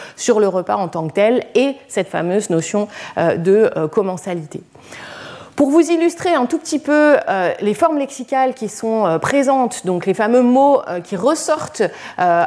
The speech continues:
à la, lors des associations, bah, vous voyez ici, donc on a, euh,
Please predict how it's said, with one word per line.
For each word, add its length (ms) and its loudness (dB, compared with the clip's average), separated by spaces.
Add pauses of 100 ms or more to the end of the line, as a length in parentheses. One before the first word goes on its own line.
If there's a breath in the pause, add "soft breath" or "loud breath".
à 120 -2
la, 200 2
lors 180 0
des 160 0
associations, 800 -2 (380 loud breath)
bah, 100 2
vous 140 -4
voyez 300 0
ici, 500 2
donc 240 0
on 160 4
a, 360 2
euh, 280 2